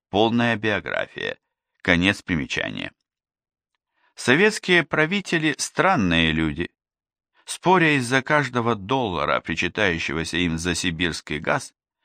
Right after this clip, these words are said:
они в то же время щедро, совершенно бесплатно экспортируют лучших представителей советской культуры. Так,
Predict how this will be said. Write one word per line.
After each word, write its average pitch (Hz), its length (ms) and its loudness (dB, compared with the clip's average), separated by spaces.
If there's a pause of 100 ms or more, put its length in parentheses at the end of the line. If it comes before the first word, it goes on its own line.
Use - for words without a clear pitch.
(240)
они 185 240 4
в 160 60 -4
то 165 140 0
же 143 140 2
время 139 340 4
щедро, 110 760 -2 (320)
совершенно 160 840 2
бесплатно 107 800 -4 (420)
экспортируют 139 1000 2
лучших 170 380 -2
представителей 123 720 0
советской 92 460 -2
культуры. 55 540 -8 (560)
Так, 139 320 0